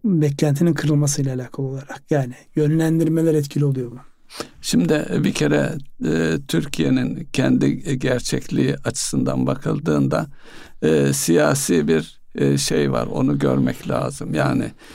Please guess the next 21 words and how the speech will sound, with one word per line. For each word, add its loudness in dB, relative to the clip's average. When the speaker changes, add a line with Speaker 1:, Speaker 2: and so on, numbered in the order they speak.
Speaker 2:
iktidarın 2
eleştirildiği 2
işte, -2
e, -2
e-, -2
ehil -2
kadrolardı, -2
şuydu, -2
buydu. -4
O 2
konulardaki 0
eleştirileri 2
ortadan 2
kaldıracak 0
bir 4
görevlendirme 2
yapıldı. -2
Yeni 2
bir -2
ekip -10
geldi. -2